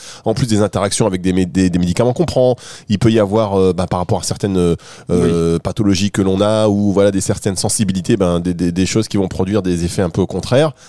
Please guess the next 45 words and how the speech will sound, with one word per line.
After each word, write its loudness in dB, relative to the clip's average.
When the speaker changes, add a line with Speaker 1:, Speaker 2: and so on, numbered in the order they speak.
Speaker 1:
Donc 0
c'est 0
important, -2
vous -6
l'avez, 2
euh, 2
vous 0
le 0
rappelez, -2
Speaker 2:
Ouais. 0
Speaker 1:
vous 0
avez 2
raison. 0
Speaker 2:
Et 0
donc -2
le, 2
le, 2
la -2
vidéo, 2
c'est -2
vraiment 0
génial, 0
on 2
n'a 0
pas -2
à -2
se -6
déplacer, 0
on, 0
on -2
peut, 2
ça -4
peut, -4
ça, -2
on -2
perd -6
pas -4
de -10
temps, 2
on 0
peut -6
faire -4
des 0
consultations -2
longues 2